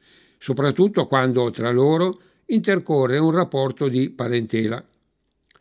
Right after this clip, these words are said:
E questo genere di educazione non esclude la frequentazione della corte e la vicinanza col re. Infatti, importanti uomini di chiesa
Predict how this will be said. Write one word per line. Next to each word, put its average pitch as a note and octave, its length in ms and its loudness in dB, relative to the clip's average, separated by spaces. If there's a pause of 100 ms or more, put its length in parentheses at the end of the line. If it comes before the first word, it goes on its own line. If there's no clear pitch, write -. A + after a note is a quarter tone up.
(100)
E C3 140 -6
questo D#3 340 -2
genere D#3+ 460 2
di C3+ 220 2
educazione A#2+ 1080 -4 (540)
non G3 240 2
esclude C#3+ 640 0
la C3+ 160 -4
frequentazione C#3 880 -2
della D3 220 -2
corte C#3+ 480 -2 (580)
e A3+ 80 0
la G3+ 100 0
vicinanza B2 640 -2
col B2 140 -4
re. B2+ 240 -4 (460)
Infatti, A2+ 680 -4 (520)
importanti C#3+ 600 -2
uomini C3+ 400 0
di A#2+ 160 -4
chiesa A#2 600 -2